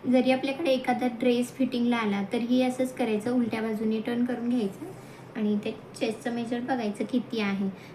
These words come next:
तर इथं थर्टी एटचं घ्यायचं आहे आपल्याला, तर हे ट्वेंटी थ्री येते. येत आहे ट्वेंटी थ्री, तर ट्वेंटी थ्री येते, तर थर्टी एटचा अर्धा घ्यायचा,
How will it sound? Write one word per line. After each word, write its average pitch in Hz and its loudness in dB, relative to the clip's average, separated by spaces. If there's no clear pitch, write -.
तर 220 -2
इथं 240 -2
थर्टी 254 0
एटचं 262 0
घ्यायचं 254 0
आहे 226 0
आपल्याला, 247 -2
तर 226 0
हे 226 -2
ट्वेंटी 240 2
थ्री 247 2
येते. 196 0
येत 240 -4
आहे 254 -2
ट्वेंटी 269 -2
थ्री, 285 -4
तर 262 -2
ट्वेंटी 262 2
थ्री 269 -2
येते, 262 0
तर 262 -2
थर्टी 254 -2
एटचा 262 2
अर्धा 240 4
घ्यायचा, 240 2